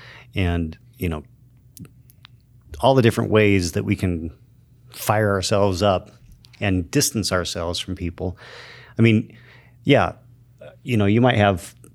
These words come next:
three or four thousand friends on Facebook, but who you're really friends with, and, you know, are you getting any actual enrichment out of that, you know? Um, I mean, it's fun to share pictures, and I, I generally keep my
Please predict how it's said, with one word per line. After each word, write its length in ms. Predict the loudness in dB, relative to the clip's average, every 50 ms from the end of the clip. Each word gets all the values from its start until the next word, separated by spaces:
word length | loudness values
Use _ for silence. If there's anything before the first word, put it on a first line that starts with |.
| -16
three 220 | -2 2 4 4 6
or 80 | 4
four 200 | 2 4 2 2
thousand 420 | 4 6 4 4 4 4 2 0 0
friends 280 | 2 2 2 4 4
on 140 | 2 0 0
Facebook, 500 | 0 2 0 0 0 -2 -6 -6 -6 -10 -18 -20 -20 -20 -20 -20 _ _
but 120 | -4 -4 -4 -6 -20 -20 -20 _ _ _ _ -20 _ -20 -8
who 120 | 0 2 2
you're 120 | 2 4
really 240 | 4 4 4 4 2
friends 340 | 2 0 2 2 2 2 2
with, 240 | 0 -2 -2 -2 -4
and, 280 | -4 -4 -4 -6 -10 -16 -20 -20 -20 -18 _
you 100 | -10 -10
know, 80 | -8 -6
are 120 | -2 -2
you 100 | 0 0
getting 280 | 2 2 2 2 4 4
any 340 | 4 4 2 0 -2 -6 -16 -20 -20 _ -14
actual 400 | -8 -2 -2 -2 -2 0 -2 -2
enrichment 580 | 0 2 2 2 2 0 -6 -6 -6 -6 -8 -6
out 180 | -6 -6 -6
of 80 | -6 -8
that, 220 | -10 -14 -16 -18 -20 -20 -20 -20 _ _
you 120 | -12 -10
know? 220 | -10 -8 -10 -10 -12 -14 _ -20 -20 _ _ -12 -8
Um, 400 | -6 -6 -6 -6 -6 -8 -8 -10 -14 -20 -20 -20 -20 -20 -20 -20 -20 -20 -20 -20 -20 -20 _ _ _ _ _ _ _ _ _ _
I 60 | _
mean, 80 | 2 2
it's 80 | 4
fun 120 | 4 2 2
to 40 | 4
share 200 | 4 2 2 4
pictures, 500 | 2 2 0 2 -2 -2 0 0 0 -2
and 180 | -2 -2 -2 0
I, 440 | 0 0 0 0 -4 -8 -10 -12 -16 -8 -2
I 120 | 0 0 0
generally 520 | 2 4 4 6 6 6 6 6 4 2 -2 -8
keep 340 | -4 2 2 2 2 0 -4 -16 -18 -20 -20 -20 -20 _ _ _ -20 -20 _ -8
my 320 | -4 -2 -2 -2 -2 -4